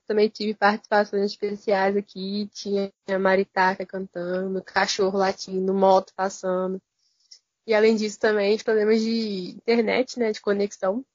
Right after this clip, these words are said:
porque aqui, por ser zona rural, a internet é um pouco mais fraca, então sempre tinha no episódio, "Ah, fala de novo que falhou,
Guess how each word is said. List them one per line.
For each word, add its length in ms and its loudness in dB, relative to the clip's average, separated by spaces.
porque 220 -2
aqui, 760 -2
por 140 -6
ser 180 2
zona 200 4
rural, 280 2
a 40 -2
internet 400 -4
é 40 -12
um 40 -16
pouco 220 -10
mais 200 0
fraca, 400 -2
então 320 0
sempre 560 4
tinha 540 2
no 120 2
episódio, 460 4
"Ah, 400 -2
fala 260 2
de 180 -6
novo 260 -2
que 120 -10
falhou, 800 4